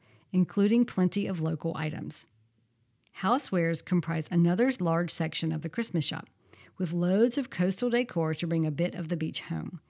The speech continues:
Candles, jewelry, handbags, lotions, and Outer Banks souvenirs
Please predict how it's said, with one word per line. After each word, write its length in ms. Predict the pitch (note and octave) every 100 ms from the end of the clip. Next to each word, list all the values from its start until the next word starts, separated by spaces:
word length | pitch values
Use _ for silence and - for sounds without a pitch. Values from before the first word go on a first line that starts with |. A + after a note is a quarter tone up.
| _ _ _ _
Candles, 680 | - G3 G3+ G#3+ G#3+ G#3+ F#3+
jewelry, 560 | - F3+ F#3+ G3 G3+ G3
handbags, 880 | D#3 E3+ G3 F#3+ F#3+ F#3+ G3 D#3
lotions, 580 | D#3 E3 F3 F#3+ F3+ F3
and 140 | - E3+
Outer 220 | F3+ F#3
Banks 240 | A3+ B3
souvenirs 640 | - C#4+ D#4+ F#3 D3 D3